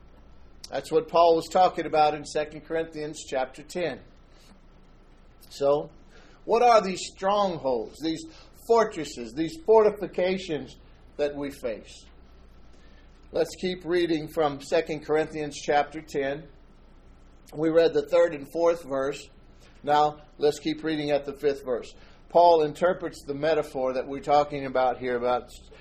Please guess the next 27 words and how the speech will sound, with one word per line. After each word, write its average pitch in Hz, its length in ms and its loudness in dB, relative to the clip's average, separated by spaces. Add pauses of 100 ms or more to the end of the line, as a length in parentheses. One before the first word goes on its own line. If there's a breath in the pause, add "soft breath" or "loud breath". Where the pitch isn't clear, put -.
(160 soft breath)
strongholds. 156 640 0
He 147 100 -6
says, 143 320 -2
"We 214 240 -2
demolish 196 640 4
arguments 185 920 2 (500 soft breath)
and 151 200 -2
every 233 520 2
pretension 190 920 -4
that 170 180 2
sets - 480 0
itself 240 520 2 (120)
up 220 280 4
against 220 540 0
the 214 80 2
knowledge 214 500 4
of 208 200 -2
God. 214 540 6 (1000 soft breath)
And 156 180 0
we 185 160 0
take 214 320 4
captive 214 800 4
every 262 480 2
thought," - 760 4 (400)
listen, 185 460 2 (400 soft breath)
"every 247 460 6
thought 220 640 8